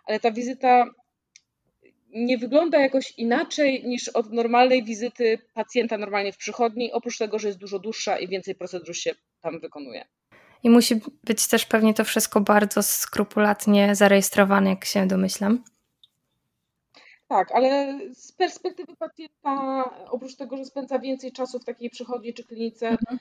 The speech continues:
Speaker 1: dla niego to, to ta dokumentacja
Speaker 2: Nie dotyczy.
Speaker 1: nie, nie jest,
Speaker 2: Mhm.
Speaker 1: e, jakimś problemem, bo to za tą dokumentację właśnie odpowiada lekarz i to on musi, em, no, musi tego dopilnować, że to jest udokumentowane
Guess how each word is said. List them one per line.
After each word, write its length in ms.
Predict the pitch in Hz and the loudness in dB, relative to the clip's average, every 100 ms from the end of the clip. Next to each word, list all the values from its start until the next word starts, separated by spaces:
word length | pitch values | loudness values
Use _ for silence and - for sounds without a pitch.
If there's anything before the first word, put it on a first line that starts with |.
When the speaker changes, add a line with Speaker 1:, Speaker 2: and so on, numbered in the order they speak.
| _ | _
Speaker 1:
dla 100 | 233 | -6
niego 240 | 240 240 240 | -4 -2 -4
to, 340 | 233 220 220 214 214 208 | -4 -6 -8 -10 -12 -14
to 220 | 220 214 208 | -10 -10 -10
ta 80 | 220 | -14
dokumentacja 1120 | 208 - 220 214 226 214 - 208 208 202 196 | -14 -14 -12 -10 -8 -10 -6 -4 -2 -4 -2
Speaker 2:
Nie 120 | 233 226 | -2 -2
dotyczy. 440 | 214 - 202 220 208 | -6 -6 -6 -4 -4
Speaker 1:
nie, 80 | 202 | -4
nie 240 | 214 220 | 0 2
jest, 140 | 220 | 4
Speaker 2:
Mhm. 240 | 226 226 185 | 2 0 -4
Speaker 1:
e, 140 | 185 | -8
jakimś 280 | 185 - 202 | -10 -10 -12
problemem, 560 | _ 202 208 254 247 226 | _ -4 -2 0 0 0
bo 100 | 220 | -4
to 200 | 214 202 | -8 -8
za 80 | 214 | -10
tą 140 | 208 | -14
dokumentację 580 | 208 208 196 208 208 196 | -14 -12 -10 -10 -10 -10
właśnie 220 | 208 202 | -10 -12
odpowiada 360 | 190 185 190 185 | -12 -10 -6 -4
lekarz 420 | 208 - 190 - - - _ - | -4 -4 -6 -8 -20 -20 _ -12
i 80 | |
to 120 | - 190 | -8 -4
on 220 | 196 196 | -4 -4
musi, 520 | 196 - 196 185 180 - _ _ _ _ | -8 -8 -6 -6 -8 -12 _ _ _ _
em, 300 | - 185 185 180 180 175 175 175 175 196 | -6 -4 -2 -4 -8 -14 -20 -20 _ _
no, 60 | 226 | -10
musi 320 | 240 240 233 | -8 -10 -12
tego 180 | 208 202 | -10 -10
dopilnować, 580 | 208 - 196 196 185 185 | -12 -14 -10 -6 -6 -6
że 80 | |
to 100 | 180 | -10
jest 180 | 185 175 | -10 -12
udokumentowane 760 | 180 180 - 185 175 175 185 | -18 -18 -18 -14 -14 -8 -8